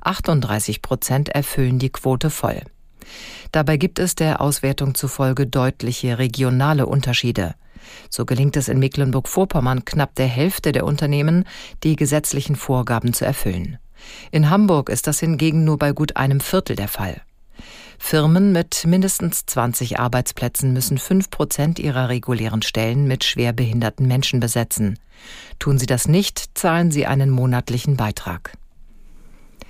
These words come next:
Die Chat-G-P-T-Firma OpenAI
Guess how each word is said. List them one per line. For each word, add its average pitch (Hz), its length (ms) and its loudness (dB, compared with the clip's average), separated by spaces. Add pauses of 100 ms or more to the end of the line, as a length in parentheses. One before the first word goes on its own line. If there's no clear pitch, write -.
(800)
Die 196 340 6
Chat-G-P-T-Firma 175 1400 0
OpenAI 143 1040 0